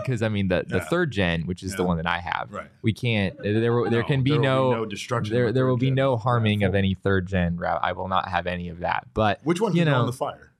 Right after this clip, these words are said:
Speaker 2: Which one? Which one are you putting in the dumpster?
Speaker 1: I mean, I think the, the first gen, I wish we had screenshots of these. The, the first gen rav four
Speaker 2: Yeah.
Speaker 1: is really cute.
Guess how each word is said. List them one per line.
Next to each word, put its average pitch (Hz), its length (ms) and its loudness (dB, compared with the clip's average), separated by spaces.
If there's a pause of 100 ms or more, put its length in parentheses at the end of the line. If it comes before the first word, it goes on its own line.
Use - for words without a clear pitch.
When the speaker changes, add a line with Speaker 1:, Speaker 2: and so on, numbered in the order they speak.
Speaker 2:
Which 127 180 -2
one? 127 240 2
Which 127 160 0
one 139 140 -2
are 123 40 2
you 120 140 4
putting 113 220 -4
in 107 80 0
the 98 60 -2
dumpster? 117 80 0
Speaker 1:
I 165 100 4
mean, 185 160 2
I 170 160 2
think 202 180 2
the, 160 100 2
the 139 220 0
first 165 420 0
gen, 107 240 4
I 101 60 4
wish 123 200 0
we 127 80 2
had 98 100 2
screenshots 110 580 0
of - 60 -18
these. 92 160 -6
The, 101 120 2
the 123 120 2
first 175 360 0
gen 135 200 2
rav 107 320 2
four 107 220 4
Speaker 2:
Yeah. 113 60 2
Speaker 1:
is 101 140 0
really 113 220 2
cute. - 520 -4